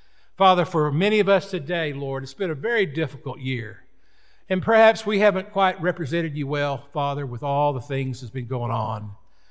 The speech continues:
And may we start afresh and anew. Thank you for your grace that gives us the opportunity to start all over again. May we live for you, Lord, for you are alive. And may everyone that crosses paths with us, may they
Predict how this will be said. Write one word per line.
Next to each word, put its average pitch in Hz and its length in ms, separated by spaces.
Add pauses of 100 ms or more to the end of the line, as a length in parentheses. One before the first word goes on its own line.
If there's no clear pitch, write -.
(420)
And 131 120
may 147 160
we 135 160
start 143 480
afresh 160 480
and 139 120
anew. 131 160
Thank 196 320
you 226 60
for - 120
your 202 160
grace 147 560
that 120 240
gives 208 280
us 226 160
the 196 140
opportunity 156 840 (600)
to 135 80
start 143 420
all 170 440
over 165 380
again. 127 420
May 143 160
we 156 200
live 156 380
for - 120
you, 147 300
Lord, 131 340
for 117 240
you 147 240
are 135 60
alive. 117 560 (800)
And 131 120
may 135 180
everyone 202 580
that 156 120
crosses 196 440
paths 214 400
with 131 140
us, 117 300
may 170 300
they 165 540